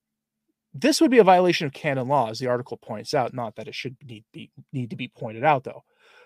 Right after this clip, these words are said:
So they're, they're doing now is issuing directives that violate canon law. And the rest of the questions, his answers were extremely short. And they were, of course, yes, that such persons can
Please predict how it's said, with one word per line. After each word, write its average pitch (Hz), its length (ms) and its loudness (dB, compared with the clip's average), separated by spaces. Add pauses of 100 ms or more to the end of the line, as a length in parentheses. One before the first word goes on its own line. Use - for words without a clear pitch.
(120)
So 160 240 4
they're, 165 200 2
they're 165 140 -4
doing 185 240 2
now 156 160 4
is 139 100 -2
issuing 143 380 -4
directives 123 420 -6
that 123 100 -8
violate 110 360 -10
canon 98 320 -16
law. 98 240 -14 (1400)
And 175 100 -4
the 180 40 2
rest 247 240 4
of 277 60 0
the - 60 -18
questions, 196 420 2
his 160 140 -2
answers 139 320 -2
were 135 160 -6
extremely 131 520 -4
short. 151 240 -2
And 135 80 -6
they 131 60 0
were, 135 140 0
of 147 60 -6
course, - 400 -8
yes, 196 520 -4 (160)
that 127 160 -8
such - 280 -6
persons 131 280 -10
can 110 320 -12